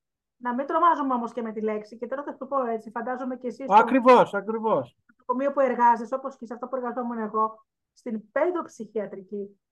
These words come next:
Speaker 1: Όταν, λοιπόν, έρχονται παιδάκια με νευρική ανορεξία,
Speaker 2: Μμμ.
Speaker 1: αυτό είναι θέμα παιδοψυχίατρου.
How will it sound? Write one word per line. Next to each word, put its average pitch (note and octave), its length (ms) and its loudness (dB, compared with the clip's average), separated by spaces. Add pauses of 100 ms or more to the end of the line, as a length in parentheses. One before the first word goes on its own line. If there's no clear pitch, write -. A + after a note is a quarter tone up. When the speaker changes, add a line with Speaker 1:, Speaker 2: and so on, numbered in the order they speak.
(100)
Speaker 1:
Όταν, F4 300 -6
λοιπόν, D4+ 240 -6
έρχονται F4 340 -6
παιδάκια A#3+ 840 -2 (360)
με B3 140 -4
νευρική A#3+ 340 0
ανορεξία, C4+ 840 -4 (800)
Speaker 2:
Μμμ. G#3+ 320 -6 (840)
Speaker 1:
αυτό C4 420 0
είναι D4+ 140 -8
θέμα F4 200 -8
παιδοψυχίατρου. D#4 880 -8